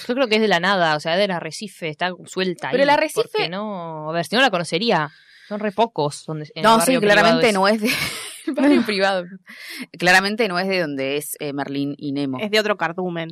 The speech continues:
Speaker 3: Ah.
Speaker 2: No sé, chicos, es, el océano es muy grande. Encima, si me pongo a pensar, ¿en qué parte del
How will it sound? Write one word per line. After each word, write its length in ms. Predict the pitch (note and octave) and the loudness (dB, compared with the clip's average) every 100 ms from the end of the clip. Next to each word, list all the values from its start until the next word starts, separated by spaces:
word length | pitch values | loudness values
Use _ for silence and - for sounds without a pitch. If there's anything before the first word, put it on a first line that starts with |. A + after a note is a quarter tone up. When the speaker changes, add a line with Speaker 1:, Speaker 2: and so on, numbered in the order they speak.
| F3+ - | -14 -14
Speaker 3:
Ah. 340 | D3 D#3+ D#3 - - | -10 -10 -12 -20 -14
Speaker 2:
No 60 | G3+ | -8
sé, 100 | A3+ | -6
chicos, 240 | A#3+ A3 | -4 -6
es, 100 | A3 | -6
el 100 | - | -10
océano 240 | F3+ A#3+ A3+ | -8 -6 -6
es 60 | |
muy 160 | G3+ G#3 | -4 -2
grande. 260 | G#3+ F#3+ | -2 -2
Encima, 360 | F3 E3+ B3+ C4+ - - - | -4 -2 0 0 -2 -20 -14
si 160 | - | -6
me 80 | G3 | -2
pongo 140 | G#3 C#4 | 2 2
a 60 | |
pensar, 380 | G#3 F#3 C#4 - _ _ _ _ _ _ _ _ - | 0 0 -2 -2 _ _ _ _ _ _ _ _ -12
¿en 120 | F#3 | -8
qué 120 | C4+ | 0
parte 520 | D4+ D4+ - A#3+ - _ _ | 2 0 0 -2 -2 _ _
del 480 | F3 E3 E3 D#3 | -8 0 0 0